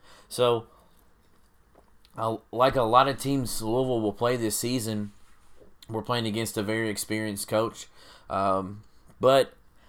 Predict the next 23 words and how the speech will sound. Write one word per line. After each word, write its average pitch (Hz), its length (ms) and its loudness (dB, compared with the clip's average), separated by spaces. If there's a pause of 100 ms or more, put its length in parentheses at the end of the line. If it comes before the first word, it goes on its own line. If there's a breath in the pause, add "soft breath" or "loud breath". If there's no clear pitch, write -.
(140 soft breath)
I 104 120 -2
do 120 260 -2
think 117 340 -6
that 107 160 -4
this 107 180 -2
game 110 280 -2
should 107 360 -2
be, 107 420 0 (800 soft breath)
not 107 240 0
to 113 100 -4
give 107 260 -4
it 107 80 0
away 110 400 4
before, 110 560 0
but 101 280 -2
it 101 120 -2
should 107 300 -4
be 107 380 -2 (840)
an 113 180 -6
easy 113 360 0
win 110 280 -2
for 110 280 0
Louisville. 101 440 2